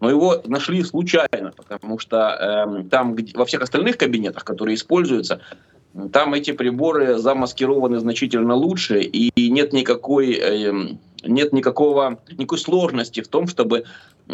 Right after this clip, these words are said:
э, замаскировать, э, эти приборы и, э,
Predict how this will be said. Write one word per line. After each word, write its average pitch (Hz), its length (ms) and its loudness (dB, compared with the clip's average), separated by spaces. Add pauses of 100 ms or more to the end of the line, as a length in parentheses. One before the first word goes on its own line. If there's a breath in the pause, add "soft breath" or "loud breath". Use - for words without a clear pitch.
(100)
э, 98 320 -2
замаскировать, 135 1160 0
э, 110 320 0
эти 117 400 -2
приборы 117 640 0
и, 107 640 -4
э, 85 480 -4